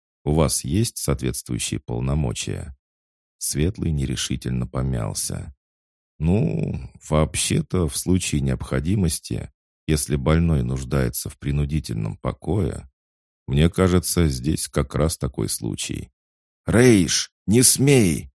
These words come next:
моментально рассвирепела магичка и от возмущения даже попыталась приподняться на постели.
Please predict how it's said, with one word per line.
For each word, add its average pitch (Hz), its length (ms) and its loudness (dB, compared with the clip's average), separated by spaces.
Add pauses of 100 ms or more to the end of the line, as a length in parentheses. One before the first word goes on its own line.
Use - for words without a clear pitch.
(140)
моментально 69 720 2
рассвирепела 62 800 -6
магичка 62 760 -6 (300)
и 65 60 -4
от 64 160 -2
возмущения 64 800 -2
даже 73 320 -6
попыталась 64 720 -6
приподняться 58 680 -8
на 57 100 -8
постели. 50 760 -10